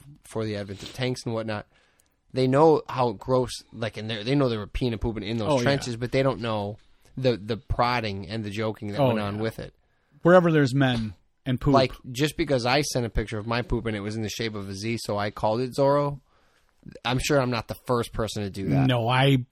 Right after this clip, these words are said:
Speaker 2: pretty sure there's a caveman wall somewhere with a poop log drawn
Speaker 1: Mm-hmm.
Speaker 2: on it. Like,
Speaker 1: Yeah.
Speaker 2: one, one guy went to another guy's cave, drew a piece of poop.
Speaker 1: <laughs> That caveman said, "Look, doesn't this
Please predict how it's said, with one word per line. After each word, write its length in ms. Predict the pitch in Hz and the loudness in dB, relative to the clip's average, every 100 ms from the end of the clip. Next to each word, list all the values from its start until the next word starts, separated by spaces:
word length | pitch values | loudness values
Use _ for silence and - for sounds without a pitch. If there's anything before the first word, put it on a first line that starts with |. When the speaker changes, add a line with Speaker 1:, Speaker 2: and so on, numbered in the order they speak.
| _ | _
Speaker 2:
pretty 920 | - - - 139 139 147 147 139 139 | -2 -2 -2 2 6 8 8 8 6
sure 400 | 120 - 131 120 | 4 2 2 4
there's 220 | 120 113 | 4 2
a 60 | 110 | 0
caveman 600 | - 123 117 117 113 110 | 0 0 2 2 0 -2
wall 240 | 107 110 107 | -2 -4 -4
somewhere 380 | - 110 110 110 | -2 -2 -2 -2
with 140 | 107 | -6
a 60 | 101 | -4
poop 300 | - 113 - | -2 -2 -4
log 360 | 101 104 104 - _ - | -8 -8 -12 -18 _ -8
drawn 240 | 120 117 | -4 -2
Speaker 1:
Mm-hmm. 140 | 107 | -2
Speaker 2:
on 60 | 104 | -2
it. 40 | 110 | -6
Like, 100 | - _ _ _ _ | -10 _ _ _ _
Speaker 1:
Yeah. 240 | 127 120 90 | 0 0 2
Speaker 2:
one, 200 | 151 143 | 2 2
one 200 | 151 151 | 4 4
guy 140 | 143 131 | 4 4
went 180 | 135 | 2
to 100 | 135 | 2
another 260 | 127 120 123 | 0 2 0
guy's 280 | 127 123 - | 0 0 0
cave, 520 | - 123 120 117 - - _ _ _ - 131 | -2 0 0 -2 -10 -20 _ _ _ -12 -6
drew 220 | 131 123 | -2 -2
a 40 | |
piece 260 | 117 123 - | 0 -2 -2
of 60 | 127 | 0
poop. 320 | 131 123 117 98 - - | 2 2 -2 -10 -18 -8
Speaker 1:
<laughs> 80 | 135 - - - - 139 - - 175 | -8 0 2 2 2 -2 -2 -4 2
That 240 | 151 156 135 | 4 4 4
caveman 360 | 147 143 139 | 2 4 2
said, 180 | 139 123 | 2 2
"Look, 260 | 147 139 - | 2 2 2
doesn't 360 | 139 147 165 | 2 2 0
this 200 | 156 139 | 0 -2